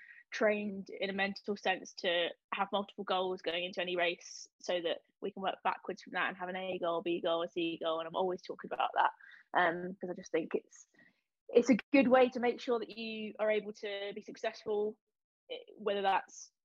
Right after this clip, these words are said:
across the board or it might just be in one area, and there's always things you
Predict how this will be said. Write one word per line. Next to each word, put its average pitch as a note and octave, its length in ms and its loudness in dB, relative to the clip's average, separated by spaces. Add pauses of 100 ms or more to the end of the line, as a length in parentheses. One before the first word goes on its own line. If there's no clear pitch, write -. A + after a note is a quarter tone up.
across A3 320 -4
the G#3+ 80 -8
board A3 400 2
or G3 140 2
it - 60 -4
might F#3+ 240 -2
just - 240 -14
be F#3+ 120 2
in F3+ 60 -6
one E3+ 160 -2
area, F3 300 0
and F3+ 80 -8
there's F#3 140 -10
always E3 440 -6 (400)
things G3 200 -4
you F#3+ 60 -8